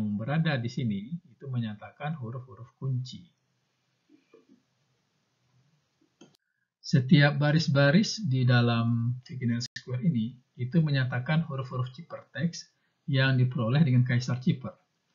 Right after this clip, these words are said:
Artinya, huruf-huruf yang ada di baris ini merupakan hasil enkripsi huruf plain text yang ada di atasnya dengan menggunakan kunci yang ada di sebelah kirinya.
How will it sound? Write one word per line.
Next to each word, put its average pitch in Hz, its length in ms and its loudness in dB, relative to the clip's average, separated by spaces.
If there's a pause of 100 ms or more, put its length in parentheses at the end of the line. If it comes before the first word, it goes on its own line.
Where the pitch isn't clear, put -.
(340)
Artinya, 139 560 4 (800)
huruf-huruf 165 560 4
yang 139 160 0
ada 135 160 0
di 127 160 2
baris 123 320 0
ini 123 480 0
merupakan 123 480 -6
hasil 127 400 -8
enkripsi 156 560 -2
huruf 143 240 -2 (320)
plain 170 240 2
text - 240 -8
yang 123 160 -2
ada 113 80 -2
di 120 80 -6
atasnya 120 560 -6 (480)
dengan 127 480 2
menggunakan 120 640 -2
kunci 143 400 -4
yang 127 160 -4
ada 127 400 -8
di 143 240 -4 (400)
sebelah 127 400 -8
kirinya. 123 440 -2